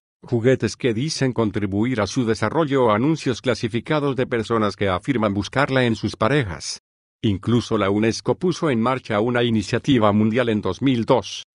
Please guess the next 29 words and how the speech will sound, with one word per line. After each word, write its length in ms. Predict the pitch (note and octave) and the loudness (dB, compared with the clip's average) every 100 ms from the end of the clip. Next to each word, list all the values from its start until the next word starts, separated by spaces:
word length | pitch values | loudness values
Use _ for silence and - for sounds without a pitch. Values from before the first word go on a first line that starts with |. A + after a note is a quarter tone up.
| _ C3+ | _ -2
y 60 | |
remitió 540 | B2 B2 G#2+ - B2 A2+ | 2 4 4 4 4 4
a 40 | |
los 160 | A2 G2+ | 2 2
ministros 520 | A#2 C#3+ - C#3 A2+ | 4 4 2 -2 2
de 160 | B2 | 2
educación 520 | A2+ G#2+ A#2 - E3+ D3+ | 2 0 -2 0 -2 0
de 120 | A#2+ | -2
ciento 400 | - D3+ D3 C#3 | -2 -2 -2 0
cuarenta 460 | A#2 A#2 A2+ C#3 | 2 2 0 -2
países 480 | - G#2+ A#2 A#2+ G#2+ | 0 0 2 0 0
una 180 | A#2 A2+ | 2 2
declaración 600 | G2 G2+ F2+ F2 D#3+ F3+ | 2 0 -2 0 0 2
con 160 | D#3 B2 | 2 2
los 200 | A2 - | 0 2
diez 320 | A2+ A2 - | 2 2 0
principios 680 | D#3 C#3 - E3+ F3 D3+ A2 | 0 -2 0 -6 -2 -2 0
básicos 640 | C3 C3 C3+ A2+ A#2 C3 | -2 0 -2 0 0 0
imprescindibles 800 | A2+ A#2 G#2+ B2+ B2 D#3+ C3+ - | 0 0 2 0 2 0 0 -2
para 240 | C3 A2+ | -2 -4
poner 320 | G#2+ A2 A#2 | -2 -2 0
en 140 | A#2+ A2+ | 0 0
marcha 380 | B2 B2+ - C3 | 0 -2 -2 -2
programas 520 | A2 G2 B2 D#3 C#3 | 0 0 0 0 0
de 140 | C3 | 0
aprendizaje 800 | A2 - B2+ A2+ A2+ D3 A2+ A2+ | 0 2 2 2 0 -2 0 -2
social 440 | - G#2+ - D#3+ C#3 | -2 -2 2 0 2
y 60 | |
emocional. 640 | G#2+ G2 - G#2+ G2+ D#2+ | 0 -2 0 2 2 0